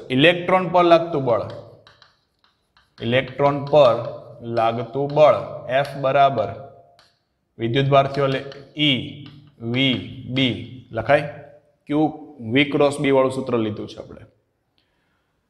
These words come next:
અહીંયા વી ખબર નથી આપણને, એટલે વી લાવવા માટે આપણી પાસે પ્રવાહનું સૂત્ર છે, I બરાબર એન ઈ વી into A, અથવા પ્રવાહ ઘનતા.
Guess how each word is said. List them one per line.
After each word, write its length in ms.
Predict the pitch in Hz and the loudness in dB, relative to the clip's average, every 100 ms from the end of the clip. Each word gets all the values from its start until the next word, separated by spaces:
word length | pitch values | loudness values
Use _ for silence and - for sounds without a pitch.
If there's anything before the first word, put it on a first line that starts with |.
| _ _ - | _ _ -4
અહીંયા 200 | 156 185 | 2 4
વી 160 | 175 196 | 6 4
ખબર 340 | 185 180 170 | 4 4 4
નથી 300 | 151 139 120 | 2 -4 -4
આપણને, 360 | 104 - 101 95 | -6 -6 -12 -12
એટલે 320 | 110 - 113 | -16 -12 -8
વી 200 | 117 170 | 0 4
લાવવા 280 | 165 170 165 | 6 6 4
માટે 280 | 165 151 | 0 0
આપણી 200 | 156 156 | 0 0
પાસે 300 | 151 156 151 | -2 -2 -2
પ્રવાહનું 480 | 147 151 147 151 151 | -4 0 4 4 0
સૂત્ર 340 | 127 135 123 107 | -4 -6 -6 -8
છે, 400 | - - 131 143 | -10 -4 0 0
I 20 | |
બરાબર 520 | 143 139 139 135 107 101 - - - | 0 2 4 2 -2 -6 -16 -20 -12
એન 260 | 127 143 147 147 151 | -4 -4 -4 -6 -2
ઈ 400 | 156 117 101 - - - | 0 -2 -6 -14 -20 -16
વી 640 | 113 120 165 135 - - - 123 | -6 2 4 4 -2 -12 -14 -10
into 460 | 127 127 143 127 | -8 -8 -8 -8
A, 180 | 131 113 - - - - _ _ _ _ - | -6 -6 -8 -16 -20 -20 _ _ _ _ -8
અથવા 180 | - 139 | 0 2
પ્રવાહ 360 | 139 143 143 | 4 4 4
ઘનતા. 360 | 135 143 135 | 2 -2 -2